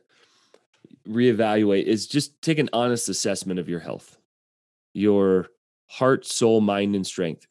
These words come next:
your body, um, and, you know, how you doing? We ask questions, how are your energy levels? How are your encouragement levels? And if they're low,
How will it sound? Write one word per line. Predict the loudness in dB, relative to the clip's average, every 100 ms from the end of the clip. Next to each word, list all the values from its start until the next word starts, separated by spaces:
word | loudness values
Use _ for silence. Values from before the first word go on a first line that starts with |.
| _
your | -6 -6
body, | -2 -2 0 -2 -4 _ _ _ _ _ -10
um, | -8 -6 -6 -8 -12 _ _ _ -16
and, | -4 -2 0 -4 _ _
you | -2
know, | -2 -2 -6
how | -4 -2
you | 2
doing? | 2 2 -6 _ _ -6
We | 0
ask | 0 -2
questions, | -2 -2 -2 -4
how | -2
are | 0
your | 0
energy | 0 -2 -2
levels? | -2 -2 -4
How | -2
are |
your | 0 0
encouragement | -2 -4 -4 -4
levels? | -4 -6 -6
And | -2 -2
if | 0
they're | 2 4
low, | 4 2 0